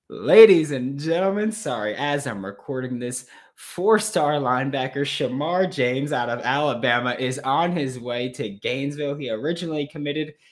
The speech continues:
in, I believe, June, decommitted in October, and now Shamar James is coming back to Gainesville. He's gonna be a Florida Gator, and let me tell you,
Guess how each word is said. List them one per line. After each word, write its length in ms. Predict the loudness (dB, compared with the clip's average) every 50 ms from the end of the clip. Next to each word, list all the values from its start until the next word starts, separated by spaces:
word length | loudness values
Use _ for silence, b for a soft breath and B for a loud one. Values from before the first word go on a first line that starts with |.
| b
in, 140 | -6 -4 -2
I 60 | -2
believe, 360 | -2 -2 -2 -4 -4 -6 -8 -12 -16
June, 540 | -12 -6 -2 0 0 2 2 2 2 0 0
decommitted 680 | 0 0 0 0 -2 -4 -4 -2 0 0 0 -2 -2
in 80 | -4 -4
October, 640 | -4 -4 -6 -4 -4 -2 -2 0 0 -2 -2 -4 B B B B -8
and 260 | -4 -4 -2 0 0
now 280 | 0 0 0 0 0 0
Shamar 680 | 0 0 -2 -2 -2 -4 -4 -4 -4 -4 -2 -4 -4 -4
James 380 | -4 -4 -2 -2 -2 -2 -4
is 200 | -4 -8 -8 -10
coming 360 | -10 -8 -8 -6 -4 -4 -6 -4
back 300 | -4 -4 -6 -6 -6 -8
to 80 | -10
Gainesville. 580 | -10 -8 -8 -8 -8 -8 -8 -6 -6 -4 -4 -4
He's 220 | -4 -6 -8 -6
gonna 220 | -6 -4 -4 -4 -4
be 140 | -4 -4
a 100 | -4 -4
Florida 500 | -6 -8 -10 -8 -4 -2 -2 0 0 0
Gator, 320 | -2 -2 -2 -2 0 0 0
and 160 | 0 -2 -2
let 200 | 0 -2 0 0
me 140 | -2 -2 -2
tell 220 | -2 -2 -2 0 0
you, 200 | 0 0 -2